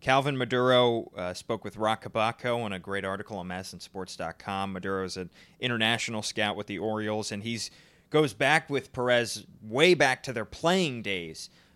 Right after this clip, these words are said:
um, all the way back there. And he says he, he called it an outstanding hire. He called him a perfectionist, um, and had good things to say about Perez as well. But he's starting from really the ground.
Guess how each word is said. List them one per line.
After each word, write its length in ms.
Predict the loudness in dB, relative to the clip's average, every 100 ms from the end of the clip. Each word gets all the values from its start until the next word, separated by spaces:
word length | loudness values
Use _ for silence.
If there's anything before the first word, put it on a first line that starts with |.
| -12
um, 300 | -8 -6 -4
all 140 | -4 -2
the 60 |
way 120 | -2
back 260 | 0 -2 -2
there. 240 | -2 -2
And 100 | -2
he 80 | -6
says 460 | -6 -4 -4 -6 -8
he, 220 | -8 -10 -10
he 220 | -10 -10
called 260 | -6 -6
it 120 | -6 -8
an 140 | -8
outstanding 760 | -8 -8 -8 -2 -2 0 -2
hire. 440 | -2 0 2 2 -2 -10 -16
He 80 | -14
called 200 | -6 -4
him 100 | -4
a 60 | -8
perfectionist, 1000 | -10 -12 -2 0 0 0 0 0 -2 -6 -12 -20 -20 _ _
um, 460 | -6 -4 -4 -6 -10 -16 _
and 540 | -4 -2 -2 -4 -10 -12 -4
had 240 | -2 0
good 180 | 0 -2
things 260 | -2 -8 -8
to 80 | -6
say 200 | -2 0
about 260 | 0 -2 -4
Perez 420 | -4 -2 -2 -6
as 200 | -10 -8
well. 480 | 0 2 2 0 -8 _ _ _ _ _ _ _ _ _ _
But 140 | -6 -6 _ _ _ _
he's 200 | -8 -4
starting 300 | 6 8 8 4
from 200 | -4 -2
really 240 | -2 -4 -10 -20 _ _
the 100 | -6
ground. 380 | -4 -6 -8